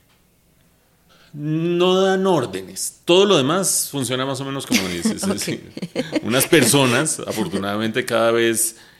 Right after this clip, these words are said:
Speaker 1: eh, más mujeres por mérito propio, no
Speaker 2: Qué
Speaker 1: por
Speaker 2: bien.
Speaker 1: cuotas y no por equidad y no por bandera, sino por mérito propio,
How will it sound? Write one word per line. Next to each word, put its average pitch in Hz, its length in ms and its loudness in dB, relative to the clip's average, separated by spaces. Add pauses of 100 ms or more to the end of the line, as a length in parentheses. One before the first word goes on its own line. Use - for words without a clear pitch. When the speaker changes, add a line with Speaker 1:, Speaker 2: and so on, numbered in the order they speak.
(120)
Speaker 1:
eh, 110 520 2
más 110 260 0
mujeres 113 440 0
por 107 240 -2
mérito 104 400 -4
propio, 98 440 -6
no 101 80 -6
Speaker 2:
Qué 90 120 -8
Speaker 1:
por 107 100 -2
Speaker 2:
bien. 143 100 -10
Speaker 1:
cuotas 104 580 0
y 92 60 -6
no 87 180 -8
por 98 300 -6
equidad 98 540 -6
y 101 100 -4
no 92 160 -8
por 104 280 -4 (420)
bandera, 104 600 -2 (280)
sino 117 400 0
por 101 180 -2
mérito 107 460 -2
propio, 107 480 -4